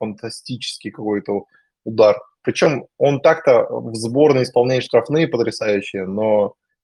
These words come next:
здесь, э, в Ливерпуле, ему их не будут давать бить. Так что он так с игры что-то где-то залетит, но Забаслай не фэнтези-пик для меня, честно.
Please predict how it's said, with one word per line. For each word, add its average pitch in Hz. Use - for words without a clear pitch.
здесь, 120
э, 98
в 101
Ливерпуле, 107
ему 110
их 104
не 110
будут 110
давать 95
бить. 95
Так 101
что 101
он 101
так 123
с -
игры 120
что-то 123
где-то 113
залетит, 113
но 110
Забаслай 113
не 110
фэнтези-пик 107
для 107
меня, 104
честно. -